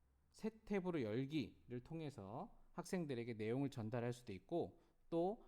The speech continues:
팝업으로 열기를 통해서 새로운 내용들을,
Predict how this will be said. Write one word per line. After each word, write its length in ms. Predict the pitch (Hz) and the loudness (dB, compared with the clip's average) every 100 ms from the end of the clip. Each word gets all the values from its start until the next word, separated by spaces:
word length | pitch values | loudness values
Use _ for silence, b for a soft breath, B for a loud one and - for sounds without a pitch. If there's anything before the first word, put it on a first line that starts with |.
| B | B
팝업으로 580 | - 247 247 226 226 202 | 0 2 2 2 2 2
열기를 460 | 120 104 123 135 131 | 2 -2 -2 -2 -4
통해서 640 | - 165 143 98 101 160 - b b | -4 -4 -4 -6 -8 -8 -12 b b
새로운 460 | - 185 185 180 170 | -8 -4 -2 0 0
내용들을, 720 | 107 110 113 101 95 110 190 | -2 -2 -4 -6 -6 -6 -8